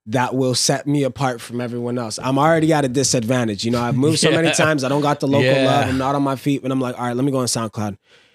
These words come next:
Speaker 1: And I'm like, "Bro, I love Japanese culture. You know, I rocked the anime growing up, video games, and I, and I, it, it was a deep embedded love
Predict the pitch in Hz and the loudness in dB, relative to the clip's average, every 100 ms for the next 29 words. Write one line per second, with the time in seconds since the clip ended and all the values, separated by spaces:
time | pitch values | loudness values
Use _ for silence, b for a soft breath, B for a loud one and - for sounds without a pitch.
0 | b - 120 120 117 131 - 143 156 156 | b -4 0 0 2 0 0 0 0 0
1 | 156 147 147 147 - 143 - 113 123 120 | -2 -4 -4 -6 -4 -4 -4 -6 -4 -2
2 | 123 120 - 113 123 123 117 120 120 113 | -2 -4 -6 -8 -4 -2 -2 -4 -6 -4
3 | 123 127 120 123 120 117 113 110 120 123 | -2 0 0 -2 -2 -4 -6 -8 -8 -8
4 | 120 - _ _ _ _ _ 147 143 156 | -8 -12 _ _ _ _ _ -4 -2 -4
5 | 143 _ 151 160 139 120 156 160 147 139 | -4 _ -2 0 -2 0 -2 -2 -2 -2
6 | 143 151 151 127 107 135 160 151 | 0 0 -2 -4 -6 -2 -2 -4